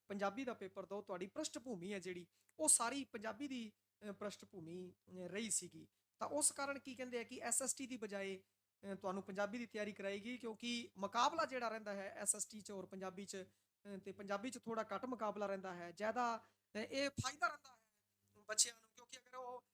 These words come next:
ਐਸ ਐਸ ਟੀ 'ਚ ਜਾਂਦਾ ਹੈ, ਐਸ ਐਸ ਟੀ 'ਚ ਬੱਚਿਆਂ ਦਾ ਜਿਹੜਾ ਐਵਰੇਜ ਦੇਖੀਏ, ਅਹ, ਆਪਾਂ ਅਨੁਪਾਤ ਦੇਖੀਏ, ਅਨੁਪਾਤਕ ਤੌਰ 'ਤੇ ਵੱਧ ਬੱਚੇ ਹੁੰਦੇ ਨੇ, ਪੰਜਾਬੀ 'ਚ ਘੱਟ ਬੱਚੇ ਹੁੰਦੇ ਹੈ, ਤਾਂ ਇਸ ਕਾਰਨ ਜਿਹੜੇ ਬੱਚੇ ਐਸ ਐਸ ਟੀ ਦੀ ਤਿਆਰੀ ਕਰਦੇ ਆ, ਅਗਰ ਉਹ ਉਸ ਦੀ ਬਜਾਏ ਅਗਰ ਪੰਜਾਬੀ ਦੀ ਤਿਆਰੀ ਕਰਦੇ ਆ,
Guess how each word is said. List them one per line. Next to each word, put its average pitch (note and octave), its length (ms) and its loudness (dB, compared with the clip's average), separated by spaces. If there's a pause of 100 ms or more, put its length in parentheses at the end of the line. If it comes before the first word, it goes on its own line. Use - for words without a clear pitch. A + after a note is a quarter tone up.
(120)
ਐਸ F#3 220 10
ਐਸ - 120 6
ਟੀ C#4 100 0
'ਚ - 60 -18
ਜਾਂਦਾ A3 320 -2
ਹੈ, G#3 200 -6 (280)
ਐਸ - 180 12
ਐਸ B3 100 0
ਟੀ C4+ 100 -12
'ਚ - 100 -12
ਬੱਚਿਆਂ B3+ 300 -10
ਦਾ B3+ 80 -8
ਜਿਹੜਾ B3 240 -8
ਐਵਰੇਜ B3 300 0
ਦੇਖੀਏ, A3+ 440 -8
ਅਹ, G3+ 380 -16
ਆਪਾਂ A3 640 -4
ਅਨੁਪਾਤ A#3+ 500 0
ਦੇਖੀਏ, A3+ 300 -10
ਅਨੁਪਾਤਕ B3+ 460 -8
ਤੌਰ B3 220 -16
'ਤੇ A#3 140 -12
ਵੱਧ A#3+ 200 -6
ਬੱਚੇ B3 260 -6
ਹੁੰਦੇ G3+ 240 -12
ਨੇ, A3 100 -8
ਪੰਜਾਬੀ G#3+ 380 -10
'ਚ A#3 160 -6 (120)
ਘੱਟ - 120 -8
ਬੱਚੇ A#3+ 300 -8
ਹੁੰਦੇ G3 320 -4
ਹੈ, G3 180 -6 (360)
ਤਾਂ B3 100 0
ਇਸ C4 100 12
ਕਾਰਨ D4+ 200 6
ਜਿਹੜੇ D4 160 -4
ਬੱਚੇ D4 220 -6
ਐਸ D4 180 4
ਐਸ D#4+ 100 2
ਟੀ E4+ 100 -6
ਦੀ D#4+ 100 -12
ਤਿਆਰੀ C4+ 220 -4
ਕਰਦੇ B3+ 280 -10
ਆ, C#4+ 160 -4
ਅਗਰ C#4 160 -6
ਉਹ G3 220 -4
ਉਸ - 100 0
ਦੀ D4+ 100 -6
ਬਜਾਏ C#4+ 280 -2
ਅਗਰ C#4 160 -4
ਪੰਜਾਬੀ C4+ 380 -2
ਦੀ F4 100 2
ਤਿਆਰੀ A3+ 280 -6
ਕਰਦੇ G3+ 340 -10
ਆ, F#3 60 -10